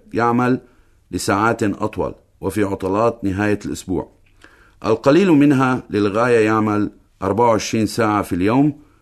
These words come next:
لك الحق في اختيار طبيبك الخاص، ومن المهم أن تشعر بالارتياح إلى طبيبك،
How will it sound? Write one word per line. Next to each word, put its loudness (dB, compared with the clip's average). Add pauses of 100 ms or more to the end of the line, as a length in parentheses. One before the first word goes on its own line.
(220)
لك -2
الحق 0
في -4
اختيار -2
طبيبك -4
الخاص، -2
ومن -2
المهم 0
أن -2
تشعر -2
بالارتياح -4 (300)
إلى 0
طبيبك، -4